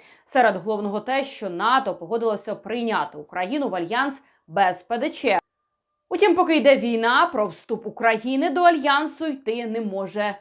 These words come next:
зауважив Столтенберг. Цитую, «Для України вступ до нато складається з одного кроку, а не двох. Коли ми дійдемо згоди серед членів нато, то видамо запрошення Україні. Це чіткий шлях до членства України в нато»,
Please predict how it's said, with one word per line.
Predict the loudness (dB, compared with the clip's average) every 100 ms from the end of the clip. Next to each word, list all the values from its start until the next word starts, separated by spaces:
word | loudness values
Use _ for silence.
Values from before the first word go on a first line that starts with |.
| _
зауважив | -4 0 4 4 2 -6
Столтенберг. | -6 -2 -2 -2 -6 -6 -8 _ _ _ _ _
Цитую, | -4 2 2 4
«Для | 4 2
України | 2 -2 0 -2
вступ | -4 -8 -4
до | -2
нато | 0 0 0 -2
складається | -2 -6 -2 2 2 2 -2 -4
з | -2
одного | -2 -2 -2 -2 -2
кроку, | -2 -2 0 0 0
а | 0 0
не | -2
двох. | -6 -8 -10 _ _
Коли | 4 6
ми | 6 4
дійдемо | 2 4 4 2
згоди | 0 0 0 -2
серед | -6 -8 -8
членів | -8 -6 -6 -4
нато, | 0 2 2 2 0
то | -4 -6
видамо | -4 0 2 2
запрошення | 2 0 2 -2 -2 -2 -4 -4
Україні. | -2 -2 -2 -6 -14 _
Це | -2
чіткий | 0 0 -2 -4
шлях | 2 6 6 4 -2
до | -12
членства | -12 -10 -12 -8 -6
України | -6 -2 -2 0 -2
в | 0
нато», | 2 2 4 0 0